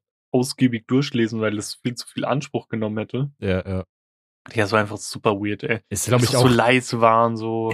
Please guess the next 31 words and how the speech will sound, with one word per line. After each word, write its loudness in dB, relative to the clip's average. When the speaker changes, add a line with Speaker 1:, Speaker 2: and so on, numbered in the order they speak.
Speaker 2:
Ja, -4
ich -10
glaub, -4
es -4
ist -4
auch 0
einfach 0
nicht 0
so -2
gang 0
und -4
gäbe, 2
dass 0
man 0
zum -2
Makler 2
nach -2
Hause 6
geht, -2
oder 2
zum, -2
zum -2
Vermieter 0
nach 0
Hause 6
geht 2
Speaker 1:
Mhm. 4
Speaker 2:
und 2
dann 0
in 0
seiner, 0